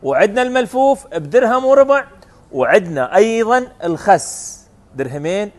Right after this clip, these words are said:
وخمسة وسبعين فلس. خليك متابع للأخير وشوف المفاجآت. البرتقال فالنسيا درهم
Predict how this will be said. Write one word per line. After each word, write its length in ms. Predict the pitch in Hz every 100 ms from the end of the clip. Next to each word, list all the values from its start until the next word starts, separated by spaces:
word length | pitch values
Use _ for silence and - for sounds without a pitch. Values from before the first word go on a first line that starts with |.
| - - -
وخمسة 520 | 147 160 175 185 -
وسبعين 680 | 160 170 156 147 165 208 226
فلس. 480 | 226 151 - - - -
خليك 360 | 208 208 208 208
متابع 420 | 185 214 214 202
للأخير 560 | 196 202 196 214 226
وشوف 380 | 220 190 220 185
المفاجآت. 720 | 196 190 202 180 180 170 143 - -
البرتقال 720 | 185 175 196 170 185 202 185 156
فالنسيا 600 | 190 214 - 202 147 120
درهم 560 | 131 226 233 220 240